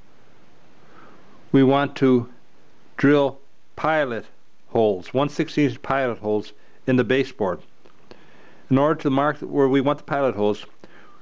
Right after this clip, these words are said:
we use the stick we'd already drilled as a guide. Use a pencil, put a mark inside for this,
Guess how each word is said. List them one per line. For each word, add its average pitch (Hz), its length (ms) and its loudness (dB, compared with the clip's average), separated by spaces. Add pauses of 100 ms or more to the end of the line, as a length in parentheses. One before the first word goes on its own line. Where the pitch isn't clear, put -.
(140)
we 131 120 8
use 139 280 6 (960)
the 135 180 2
stick 180 320 0 (180)
we'd 139 340 2 (160)
already 147 460 4
drilled 127 540 2 (520)
as 120 160 2
a 123 60 6
guide. 113 420 0 (760)
Use 131 180 6
a 151 40 6
pencil, 139 440 0
put 135 160 2
a 123 40 4
mark 123 440 0 (1400)
inside 117 640 2 (2250)
for 117 160 6
this, 110 220 2